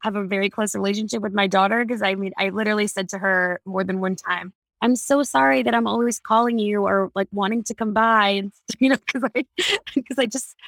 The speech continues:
you know, I wanna give you your space. I just wanna see her.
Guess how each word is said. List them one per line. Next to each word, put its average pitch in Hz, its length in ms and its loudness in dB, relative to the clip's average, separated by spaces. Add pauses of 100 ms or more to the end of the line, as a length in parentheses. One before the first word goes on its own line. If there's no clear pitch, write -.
(140)
you 262 80 -2
know, 254 80 4
I 247 60 4
wanna 285 320 4
give 262 180 0
you 240 420 -2
your 208 140 -2
space. 254 480 0 (100)
I - 100 0
just - 200 -8
wanna 294 160 0
see - 400 0
her. 202 300 0